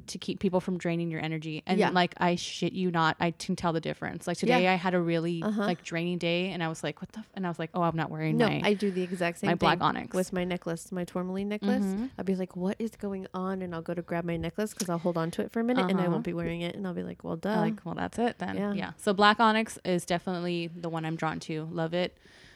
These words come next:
Speaker 1: Uh, it goes with everything I, that I, it goes with all of my outfits 'cause
Speaker 2: 'Cause
Speaker 1: it's
Speaker 2: all of your
Speaker 1: black.
Speaker 2: outfits are black.
Speaker 1: And all of my outfits are black. So <laughs>
Speaker 2: <laughs>
Speaker 1: perfect. Uh, one of my other ones is green aventurine,
Speaker 2: Mm-hmm. I love
Speaker 1: which
Speaker 2: that one.
Speaker 1: is for, uh, it's,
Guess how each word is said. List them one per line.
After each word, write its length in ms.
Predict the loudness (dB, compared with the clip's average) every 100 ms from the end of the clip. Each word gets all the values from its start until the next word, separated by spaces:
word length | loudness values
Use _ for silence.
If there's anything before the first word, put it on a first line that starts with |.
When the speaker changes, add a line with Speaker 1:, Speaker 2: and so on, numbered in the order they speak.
| -20 _ _ _ 4
Speaker 1:
Uh, 300 | 6 6 6
it 160 | 2
goes 200 | 4 4
with 100 | 6
everything 320 | 4 4 2 4
I, 100 | 6
that 120 | 6
I, 120 | 4 -2 -8 -4
it 160 | -4 2
goes 220 | 2 2
with 160 | 0
all 120 | 4 2
of 100 | 4
my 100 | 4
outfits 560 | 4 4 -2 -2 -10
'cause 100 | -8 -2
Speaker 2:
'Cause 80 |
Speaker 1:
it's 80 | 0
Speaker 2:
all 120 | 2 2
of 60 | 2
your 80 | 0
Speaker 1:
black. 20 | -2
Speaker 2:
outfits 200 | -6 -4
are 60 | -4
black. 220 | -4 -4
Speaker 1:
And 80 | 0
all 60 | 0
of 60 |
my 80 | -2
outfits 200 | -6 -8
are 60 | -6
black. 320 | -6 -8 -10
So 140 | -2
<laughs> 640 | 0 2 0 0 -4 0 0 -2
Speaker 2:
<laughs> 380 | -8 -12 -12 -2
Speaker 1:
perfect. 440 | 0 2 -2 -2 -20 -18 -18 -4
Uh, 300 | 4 6 6
one 320 | 4 0 2 2
of 40 |
my 120 | 4 4
other 140 | 4
ones 220 | 2 2
is 120 | -2
green 240 | 0 0 2
aventurine, 600 | 2 0 0 0 0 0
Speaker 2:
Mm-hmm. 280 | 0 0 -4
I 560 | -6 -8 _ -20 -10
love 60 | -2
Speaker 1:
which 240 | -2 -2
Speaker 2:
that 120 | -6 -2
one. 80 | 0
Speaker 1:
is 240 | 0 -2
for, 720 | -6 -4 -2 0 0 0 -2 -2
uh, 300 | -2 -2 -4
it's, 320 | -8 -10 -16